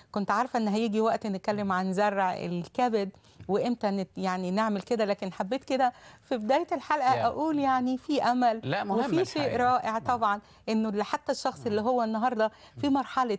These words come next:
Speaker 1: الفشل أو في مرحلة نقدر نقول التليف وهيستأصل جزء من ال-،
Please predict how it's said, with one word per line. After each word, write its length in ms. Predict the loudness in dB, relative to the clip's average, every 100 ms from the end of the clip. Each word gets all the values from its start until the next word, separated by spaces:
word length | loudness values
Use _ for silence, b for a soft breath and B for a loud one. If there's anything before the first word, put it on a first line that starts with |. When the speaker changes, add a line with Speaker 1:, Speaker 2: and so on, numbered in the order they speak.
| -4
Speaker 1:
الفشل 500 | -8 -8 -10 -10 0
أو 220 | 0 0
في 280 | -2 -4 0
مرحلة 560 | 0 0 0 0 0 -2 B B -4
نقدر 360 | -2 0 -2 -2
نقول 320 | -2 0 0
التليف 680 | 0 -2 0 2 2 0 -2
وهيستأصل 1120 | 0 2 0 -2 -2 0 -2 -2 -4 -2 0
جزء 340 | 0 0 -4
من 340 | -4 -2 -4 -6
ال-، 360 | -6 -4 -4